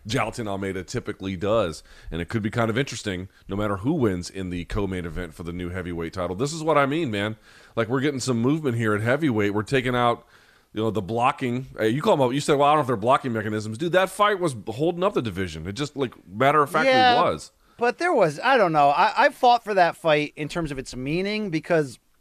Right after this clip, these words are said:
Speaker 2: I love the
Speaker 1: Dude,
Speaker 2: history
Speaker 1: it's just a
Speaker 2: that it
Speaker 1: talking
Speaker 2: brought.
Speaker 1: point. Like, this thing about, like,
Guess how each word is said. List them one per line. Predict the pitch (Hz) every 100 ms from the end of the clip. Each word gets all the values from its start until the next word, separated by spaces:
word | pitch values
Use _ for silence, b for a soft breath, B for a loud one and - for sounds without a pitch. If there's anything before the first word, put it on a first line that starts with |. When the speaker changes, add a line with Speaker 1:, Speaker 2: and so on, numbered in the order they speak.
| _ _ _ _ _ -
Speaker 2:
I | 175
love | 202 208
the | 196
Speaker 1:
Dude, | 208
Speaker 2:
history | 165 160 143
Speaker 1:
it's |
just | 220 -
a |
Speaker 2:
that | 151 143
it |
Speaker 1:
talking | 139
Speaker 2:
brought. | 151 139 -
Speaker 1:
point. | 98 80
Like, | 101
this | 143 165
thing | 208
about, | 180 143
like, | 120